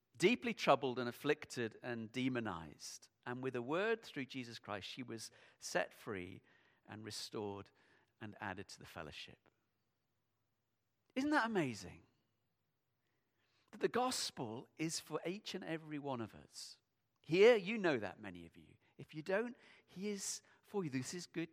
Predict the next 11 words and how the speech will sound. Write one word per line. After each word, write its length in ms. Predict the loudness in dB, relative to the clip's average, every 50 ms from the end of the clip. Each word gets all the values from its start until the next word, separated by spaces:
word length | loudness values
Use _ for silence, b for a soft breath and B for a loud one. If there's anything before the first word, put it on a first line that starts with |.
| -6
news 520 | -4 -4 -4 -4 -6 -10 -12 -12 -14 -12 -12
and 100 | -10 -10
the 40 | -8
invitation 640 | -8 -8 -6 -4 -4 -4 -4 -4 -8 -10 -10 -12
to 120 | -12 -12 -12
join, 360 | -10 -8 -8 -8 -10 -12 -14 -16 _ _ _ _ _ _ _ _ _ _ _ _ _ _ _ _ _ _ _ _ _ -18
to 60 | -12
come 180 | -8 -8 -8 -8
to 100 | -6 -6
know 180 | -4 -4 -4 -4
him, 200 | -6 -8 -12